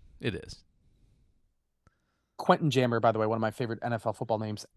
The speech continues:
Speaker 2: ever.
Speaker 1: Heck
Speaker 2: Love
Speaker 1: yeah.
Speaker 2: that name. Are there any fan casts of games, this is still Richard Proctor,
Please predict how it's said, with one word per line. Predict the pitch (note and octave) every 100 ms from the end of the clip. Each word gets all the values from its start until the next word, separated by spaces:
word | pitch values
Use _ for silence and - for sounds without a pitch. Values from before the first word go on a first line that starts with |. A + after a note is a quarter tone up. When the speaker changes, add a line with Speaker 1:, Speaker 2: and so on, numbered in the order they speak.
| -
Speaker 2:
ever. | A2 A2+ G#2+ A2+ F#2+ -
Speaker 1:
Heck | B2
Speaker 2:
Love | A2+ A2
Speaker 1:
yeah. | E2+
Speaker 2:
that | D#2+
name. | - F#2 A#2 - - _ _ _ _ _
Are | E3
there | F#3+ G3+
any | B3 C4+
fan | - - A3 A#3
casts | A#3+ - G3+ -
of | E3+ C3+
games, | E3 C#3
this | C3+ C3+
is | C#3+
still | D3+
Richard | C3+ B2 B2+
Proctor, | C3+ A#2+ C3